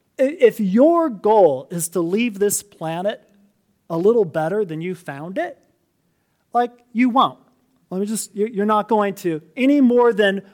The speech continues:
my friend and I improved our neighborhood. You might think, "Oh, people looking out their bay window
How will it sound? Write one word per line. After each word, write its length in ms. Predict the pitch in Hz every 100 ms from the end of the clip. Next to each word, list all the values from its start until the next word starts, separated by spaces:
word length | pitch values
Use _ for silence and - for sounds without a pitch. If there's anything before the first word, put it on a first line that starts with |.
| -
my 200 | 185 185
friend 360 | - 208 214
and 120 | 208 160
I 380 | 151 151 151 - _ _
improved 580 | 180 180 180 190 185 -
our 140 | 160
neighborhood. 580 | 156 170 160 139 135 117 _ _ _
You 160 | 202 285
might 280 | 277 220 -
think, 360 | - 190 - _
"Oh, 380 | 156 202 147 117 _ _
people 360 | - 220 226 254
looking 300 | 226 226 208
out 180 | 190 185
their 140 | 185
bay 280 | 160 170 170
window 560 | 147 160 208 139 117